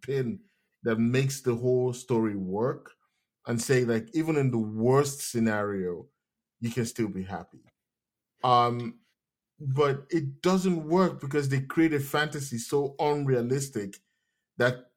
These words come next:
this, the, the realism of the Holocaust just falls flat, and it just feels distracting.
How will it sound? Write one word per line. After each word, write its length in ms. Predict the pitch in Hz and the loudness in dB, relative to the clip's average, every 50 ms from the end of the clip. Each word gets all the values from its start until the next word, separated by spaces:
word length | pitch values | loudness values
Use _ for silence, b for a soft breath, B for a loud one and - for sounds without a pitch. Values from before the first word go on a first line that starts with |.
| _ _ _ _ - 135 | _ _ _ _ -12 -4
this, 360 | 135 139 135 127 - - - - 139 | 0 0 0 0 -2 -6 -12 -10 -6
the, 260 | 135 135 135 127 - - | -2 -2 -2 -2 -2 -6
the 120 | 139 135 | -6 -6
realism 680 | 131 123 127 131 131 135 143 156 160 151 139 135 139 123 | -4 -2 -2 0 2 2 2 2 0 0 0 0 2 2
of 220 | 117 113 110 - - - - | 2 0 -2 -4 -10 -12 -8
the 120 | - 123 117 | -6 -6 -6
Holocaust 800 | - - 139 151 151 135 127 135 - 110 101 104 107 - - _ | -6 -6 -4 -2 -2 -2 -2 -6 -8 -8 -8 -8 -10 -12 -16 _
just 320 | - - 135 127 - - - _ - - - | -6 -6 -6 -6 -6 -10 -18 _ -20 -10 -4
falls 360 | - 123 120 113 113 113 113 | 0 0 0 0 -2 -4 -8
flat, 500 | - - - - 95 87 78 71 - - - _ _ _ _ _ _ _ _ _ _ _ - | -10 -14 -10 -8 -8 -8 -8 -10 -16 -20 -20 _ _ _ _ _ _ _ _ _ _ _ -6
and 180 | - 127 127 131 | -4 -2 0 0
it 100 | 131 123 | 0 0
just 320 | 127 147 139 139 - - _ _ _ _ _ _ | -2 -2 -2 -4 -6 -10 _ _ _ _ _ _
feels 380 | - - - - 139 127 120 113 | -20 -14 -6 -2 0 0 0 0
distracting. 600 | - 98 95 - - 85 - - _ _ _ | -2 -8 -10 -8 -10 -12 -12 -14 _ _ _